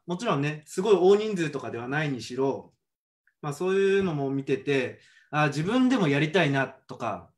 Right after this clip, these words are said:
すごく思ってて、で、僕以前、自分で柔道教室を開いたんですね。で、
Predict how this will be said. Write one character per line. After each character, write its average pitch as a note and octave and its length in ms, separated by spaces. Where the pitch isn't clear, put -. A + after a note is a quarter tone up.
す - 160
ご E3 140
く C#3 80
思 B2+ 160
っ B2 80
て - 100
て、 G#2+ 380
で、 F3 340
僕 G#3 280
以 B3+ 120
前、 D#3 380
自 D3 160
分 C4 220
で E3+ 280
柔 F#3+ 220
道 G#3 160
教 G#3 180
室 G3 160
を - 20
開 B2+ 240
い - 20
た B2 80
ん G2+ 40
で F#2 60
す F#2 100
ね。 A2 180
で、 F3 260